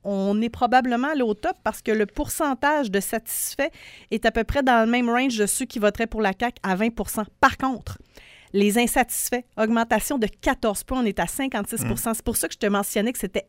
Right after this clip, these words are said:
Speaker 1: important de parler du rapport de la vérificatrice générale. Puis d'une cou-, une couple d'autres gestions qui s'est faite la semaine dernière, ça a été quand même assez tough. Dans la capitale nationale, on dit que la caq a gagné dix points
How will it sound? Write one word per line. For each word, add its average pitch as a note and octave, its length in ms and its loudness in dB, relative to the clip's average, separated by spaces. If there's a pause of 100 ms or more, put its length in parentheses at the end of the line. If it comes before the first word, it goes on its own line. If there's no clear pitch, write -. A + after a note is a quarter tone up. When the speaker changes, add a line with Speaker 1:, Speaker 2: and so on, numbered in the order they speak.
Speaker 1:
important A#3 420 0 (380)
de G3+ 80 -2
parler G3 320 -2
du G3 100 -6
rapport F#3 280 0
de A3+ 60 -4
la F3 80 0
vérificatrice F#3 600 -4
générale. G3 400 0
Puis G3+ 100 -10
d'une A3+ 180 0
cou-, F4+ 220 -2 (240)
une D#4+ 140 -6
couple C#4 240 -6
d'autres C#4+ 220 -2
gestions A3+ 340 -4
qui B3+ 100 -10
s'est F3+ 140 -4
faite A3+ 160 -6
la F#3 120 -4
semaine G#3+ 220 -4
dernière, G3 360 -4
ça - 100 -6
a E3 40 -4
été G#3+ 180 -8
quand F3 180 -4
même B3+ 220 -4
assez E3+ 260 -8
tough. - 340 -6 (460)
Dans F#3 100 4
la F3+ 120 0
capitale D4+ 480 0
nationale, D#3 520 -4 (920)
on F#3+ 120 0
dit A3+ 240 -6
que A#3+ 100 2
la F3+ 180 2
caq C#4+ 340 -2
a G3 60 -2
gagné F#3+ 320 0
dix G#3+ 460 -6
points C4 320 -4